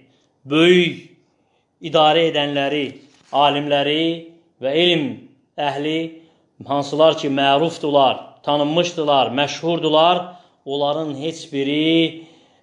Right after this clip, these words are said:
əmirlərin itayətindən çıxmayıb. Hansı ki, Allah Taalanın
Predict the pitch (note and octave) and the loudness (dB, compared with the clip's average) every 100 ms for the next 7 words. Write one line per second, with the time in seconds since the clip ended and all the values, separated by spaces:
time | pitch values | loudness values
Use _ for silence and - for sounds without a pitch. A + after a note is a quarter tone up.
0 | _ D3 D3 C#3+ C3 C#3 C3+ D#3 D3+ C3 | _ -2 0 0 0 2 2 2 0 -4
1 | G#2 - _ _ - C3+ C#3+ C#3 C3 C#3 | -6 -16 _ _ -14 -2 2 2 2 -2
2 | C3 D3 C#3 C#3+ C3+ B2 G2+ B2 B2+ C#3 | -2 -2 -4 -8 -6 -6 -6 -8 -6 -6
3 | C#3+ C3+ B2+ B2 C#3 C3 C3 D3 D3+ | -4 -2 0 0 0 0 0 0 -2